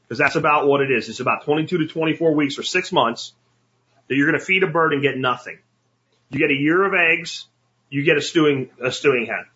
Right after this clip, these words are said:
And that's probably the best approach. If you have a flock of six to eight birds, you're getting six to eight birds a year that way after your first year and a half, every year.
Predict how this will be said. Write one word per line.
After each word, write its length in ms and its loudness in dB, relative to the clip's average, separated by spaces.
And 120 4
that's 160 0
probably 300 2
the 120 0
best 440 -2
approach. 600 0
If 120 -8
you 120 0
have 100 0
a 80 -2
flock 280 0
of 80 -12
six 280 -4
to 120 -8
eight 160 -2
birds, 500 0
you're 160 0
getting 220 0
six 240 -4
to 80 -6
eight 180 -2
birds 240 0
a 60 0
year 240 2
that 200 2
way 140 2
after 200 0
your 100 -2
first 260 -4
year 120 -2
and 80 -4
a 40 -6
half, 300 -4
every 280 0
year. 220 -2